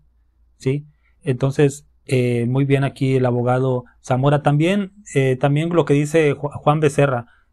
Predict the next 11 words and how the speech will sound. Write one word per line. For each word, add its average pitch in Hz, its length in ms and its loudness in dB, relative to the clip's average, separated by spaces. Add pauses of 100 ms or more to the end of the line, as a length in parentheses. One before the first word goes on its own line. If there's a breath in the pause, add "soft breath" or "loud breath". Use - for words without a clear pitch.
no 147 160 2
estamos 175 420 0
subestimando 139 640 0
al 147 80 -4
pueblo 143 260 2
de 131 80 -4
México. 127 560 -6 (1160)
O 139 80 0
sea, 143 220 2
que 131 340 0
nosotros 147 840 -2